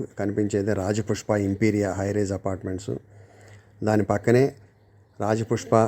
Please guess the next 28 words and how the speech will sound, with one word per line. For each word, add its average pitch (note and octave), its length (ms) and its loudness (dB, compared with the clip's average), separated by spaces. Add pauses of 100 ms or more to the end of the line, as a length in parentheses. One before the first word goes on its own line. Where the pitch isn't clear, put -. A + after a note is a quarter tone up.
అరేలియా A2+ 500 6
కన్‌స్ట్రక్షన్ G#2 600 -2
స్టార్ట్ G2+ 300 -2
అయింది, G#2 260 0
ఫుటేజ్ G#2 400 0
కూడా G#2 200 0
అయింది, G2+ 300 -2 (180)
బుకింగ్స్ G2+ 380 -4
అయిపోయినాయి. F#2+ 440 -4 (680)
ఈ A#2 60 2 (140)
ఓపెన్ B2+ 260 6
ప్లాట్స్ A2+ 360 2
అన్నీ A2+ 160 4
కనిపించేవి G#2+ 880 2
శిల్పా A2+ 400 2
లేఅవుట్ G#2 400 2
ప్లాట్స్. F#2+ 440 -6 (1080)
దీంట్లోనే A2+ 520 4
గజం G#2+ 340 2 (300)
లక్ష G2+ 240 -6
రూపాయల A2 280 2
నుంచి G#2 240 0
లక్ష G#2+ 260 -2
ముప్పై G2+ 320 -2
ఐదు F#2+ 120 -4
వేలు G2 180 -2
వరకు G2+ 260 -6
ఉంది. F#2+ 260 -6